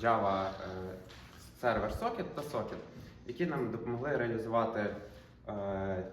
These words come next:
передачу даних. Е, передача даних відбувається через <clears throat> д-, два потоки, які постійно оновлюються, тобто приймають дані і, е,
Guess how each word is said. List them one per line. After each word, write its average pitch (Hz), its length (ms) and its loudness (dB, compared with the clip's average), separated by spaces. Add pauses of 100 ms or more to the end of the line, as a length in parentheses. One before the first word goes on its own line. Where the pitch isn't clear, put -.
(380)
передачу 117 440 2
даних. 240 400 2 (160)
Е, 113 280 4
передача 131 400 2
даних 120 300 4
відбувається 107 600 4
через 104 360 -2 (100)
<clears throat> - 140 -6
д-, - 680 2 (180)
два 117 300 8
потоки, 226 420 -2 (500)
які 165 280 2
постійно 135 480 0
оновлюються, 170 540 2
тобто 113 220 -4
приймають 170 480 4
дані 139 260 4 (140)
і, 175 100 0
е, 165 200 -2